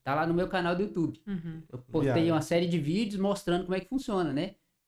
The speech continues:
Speaker 1: Cara, é, é, chega a ser ridículo, né? Então, eu fui lá, comprei lá cinco mil reais de, de joguinho de, de, eu não lembro o que que foi, aviãozinho, carrinho, não lembro o que
Speaker 3: Aham.
Speaker 1: que foi. Eu sei que eu comprei lá, coloquei lá esses, esses, esses bichinhos lá, e você clica lá, dá o play.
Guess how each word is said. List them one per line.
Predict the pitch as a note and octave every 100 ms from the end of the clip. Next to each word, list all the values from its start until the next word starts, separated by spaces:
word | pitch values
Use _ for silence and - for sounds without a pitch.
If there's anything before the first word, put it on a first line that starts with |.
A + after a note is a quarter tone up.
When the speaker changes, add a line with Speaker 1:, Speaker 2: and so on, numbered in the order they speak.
| _ -
Speaker 1:
Cara, | A#3+ C#3+
é, | B2 C#3+ E3 D3 C#3
é, |
chega | - F3
a |
ser | F#3
ridículo, | G#3 D#4 A3+ F#3+ C#3
né? | D3
Então, | D#3 E3
eu | - -
fui | -
lá, | D#3 G3+
comprei | F#3+ D#3 E3+
lá | D#3 D3
cinco | - G3 F3
mil | D#3+
reais | D3+ C#3 D3
de, | C3+ C3 A#2+
de | A#2+
joguinho | C3+ B2 B2+
de, | A#2+ B2 A#2+ - -
de, | A2+ B2 B2 D#3+
eu |
não | G3+
lembro | C#4 F3+
o |
que | E3
que | D#3 -
foi, | E3
aviãozinho, | B2+ C#3 G#2 G2+ D#3 C3
carrinho, | B2+ G2+ C#3 C#3+ A#2+
não | C#3 F3+
lembro | E3+ D#3+
o |
que | D3
Speaker 3:
Aham. | E3+
Speaker 1:
que |
foi. | D3+ C3 G#2 _ _ _ -
Eu | B2+
sei | F3 E3+
que | F#3 D#3 D3
eu | C#3
comprei | - D#3+ F3+
lá, | F3 F#3+ A3+ -
coloquei | G3+ F#3+ - F3+
lá | F#3
esses, | F3 F3 D3+
esses, | D#3 D3 D3
esses | D3 E3
bichinhos | D3+ E3 F#3+ F3+
lá, | A3
e | A#3
você | B3
clica | A#3+ B3 B3
lá, | A3+
dá | A3
o | B3+
play. | F4 C#4 A#3+ -